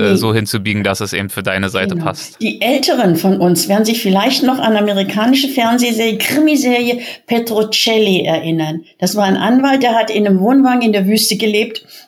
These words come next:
Speaker 1: und hat immer den, den armen Underdogs hat er eben immer geho-, zur Gerechtigkeit verholfen.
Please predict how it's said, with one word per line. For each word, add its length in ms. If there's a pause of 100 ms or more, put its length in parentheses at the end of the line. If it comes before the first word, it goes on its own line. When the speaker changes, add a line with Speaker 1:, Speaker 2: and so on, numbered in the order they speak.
Speaker 1:
und 140
hat 180
immer 220
den, 460
den 160
armen 480
Underdogs 640
hat 140
er 100
eben 180
immer 240
geho-, 240
zur 160
Gerechtigkeit 760
verholfen. 440